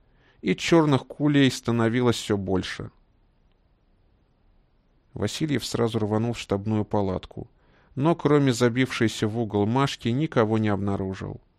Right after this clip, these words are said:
Не было и пульта управления, главной цели штурма.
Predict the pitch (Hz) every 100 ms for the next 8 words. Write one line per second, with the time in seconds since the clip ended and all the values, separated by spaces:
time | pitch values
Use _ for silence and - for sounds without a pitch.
0 | _ _ _ _ _ _ _ 139 175 165
1 | 160 - 117 113 135 127 117 - 110 104
2 | 101 92 90 123 120 _ _ _ _ -
3 | 104 113 120 131 120 - 104 101 - 98
4 | 95 101 117